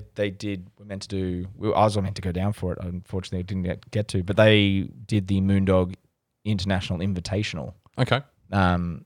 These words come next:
Speaker 1: which we had a bunch of breweries that they've collabed with in the past and stuff, and they're well over eleven in that. So I imagine there'd be some of them.
Speaker 2: Well,
Speaker 1: They're,
Speaker 2: no one's
Speaker 1: they're from all
Speaker 2: flying
Speaker 1: over.
Speaker 2: anywhere at the moment, right? So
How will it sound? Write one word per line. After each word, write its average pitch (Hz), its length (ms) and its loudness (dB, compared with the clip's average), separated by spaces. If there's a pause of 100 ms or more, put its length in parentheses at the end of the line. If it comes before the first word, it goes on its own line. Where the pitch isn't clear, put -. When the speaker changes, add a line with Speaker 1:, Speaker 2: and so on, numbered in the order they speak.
(120)
Speaker 1:
which 104 220 -4
we 95 80 -2
had 92 180 0
a 92 60 0
bunch 95 220 0
of - 60 -14
breweries 92 220 -2
that 85 100 -6
they've 90 280 -4
collabed 90 320 -4
with 85 160 -4
in 87 80 -6
the 85 60 -8
past 87 500 -4
and 90 300 -10
stuff, - 260 -4
and 92 80 -2
they're 95 100 0 (360)
well 104 200 8
over 92 220 4
eleven 85 300 -2
in 85 80 -8
that. 85 260 -6
So 90 220 -6
I 85 120 -2
imagine 98 440 -4
there'd 82 160 -4
be - 120 -14
some 92 140 -6
of 87 60 -6
them. 92 260 -8 (220)
Speaker 2:
Well, 120 60 6
Speaker 1:
They're, 127 60 10
Speaker 2:
no 165 100 10
one's 156 120 10
Speaker 1:
they're 107 80 8
from 135 100 6
all 127 60 10
Speaker 2:
flying 135 160 8
Speaker 1:
over. 120 60 6
Speaker 2:
anywhere 98 260 8
at 80 80 0
the 82 60 0
moment, 78 340 0
right? 82 240 0
So 90 320 4